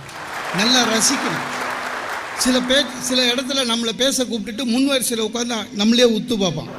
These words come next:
நமக்கு பயமா இருக்கும், பட்டன் கிட்டன் போடாம வந்துட்டோமா என்ன அது? இல்லைங்க, ரசிக்க மாட்டாங்க. அதுலயும் சென்னை மாதிரி இடத்துலலாம் இவ்வளோ கூட்டம் பார்க்கவே முடியல.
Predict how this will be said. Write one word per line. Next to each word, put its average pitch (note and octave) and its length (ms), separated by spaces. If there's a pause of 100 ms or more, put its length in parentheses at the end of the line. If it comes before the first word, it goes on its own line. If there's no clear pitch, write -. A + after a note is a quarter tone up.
(920)
நமக்கு A#3+ 340
பயமா A3+ 340
இருக்கும், D#3 400 (1000)
பட்டன் A#3+ 320
கிட்டன் A#3 380
போடாம G#3 260
வந்துட்டோமா F#3+ 600
என்ன F3+ 140
அது? C#3+ 540 (960)
இல்லைங்க, B3 220
ரசிக்க A#3 560
மாட்டாங்க. E3 400 (1400)
அதுலயும் B3+ 380
சென்னை C#4 380
மாதிரி C4+ 320
இடத்துலலாம் B3+ 560
இவ்வளோ C4 180
கூட்டம் C#4+ 280
பார்க்கவே B3+ 340
முடியல. G3 320